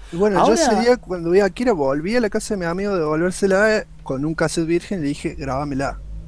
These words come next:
Speaker 1: Y el turbio, que era us-, el culiado de ser un turbio, me dijo, "Ah, pero pagate la birrita. Culiado, grabame la película, ¿qué me tenés que manguear birra, la puta tu madre?". Igual le pagué la birrita.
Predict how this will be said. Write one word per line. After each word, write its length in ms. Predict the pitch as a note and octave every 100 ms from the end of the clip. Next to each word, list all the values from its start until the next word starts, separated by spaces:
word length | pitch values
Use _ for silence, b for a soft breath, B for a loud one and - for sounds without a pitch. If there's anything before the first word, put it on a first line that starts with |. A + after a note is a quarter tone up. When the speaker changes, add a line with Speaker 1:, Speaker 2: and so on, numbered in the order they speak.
| - -
Speaker 1:
Y 220 | C#3+ B2
el 120 | B2 B2
turbio, 420 | D3+ D3 D3 C#3 - - - -
que 80 | C3+
era 120 | B2+
us-, 240 | - - - -
el 340 | D3+ C#3+ C3 - - -
culiado 380 | C3+ C3+ D3 C#3+
de 60 | C#3+
ser 200 | - C#3+
un 80 |
turbio, 400 | C#3 D3+ D3 D3
me 100 | C#3+
dijo, 340 | C3+ C3+ - C3 B B B B
"Ah, 200 | - C4 A3
pero 160 | F3+
pagate 460 | F3+ F3+ A#3 D4 G#3+
la 80 | G3
birrita. 760 | E3 E3 G#3+ B3+ F3 - D3 - b b -
Culiado, 440 | D#3 F3 D#3+ C#3+
grabame 300 | D#3+ A#3+ A#3+
la 80 | F3+
película, 560 | D#3 F#3 A3 G3 F#3+
¿qué 80 | G3+
me 80 | B3
tenés 180 | F#3+ G#3
que 60 |
manguear 320 | F#3+ F3+ F#3+ G3
birra, 340 | F#3+ F#3 E3
la 80 | D#3+
puta 260 | E3+ F#3
tu 140 | E3+ E3+
madre?". 240 | F3 E3+
Igual 220 | F3 G#3
le 80 | D#3+
pagué 260 | D3 D3 E3
la 80 | C#3
birrita. 460 | D3 D#3+ - -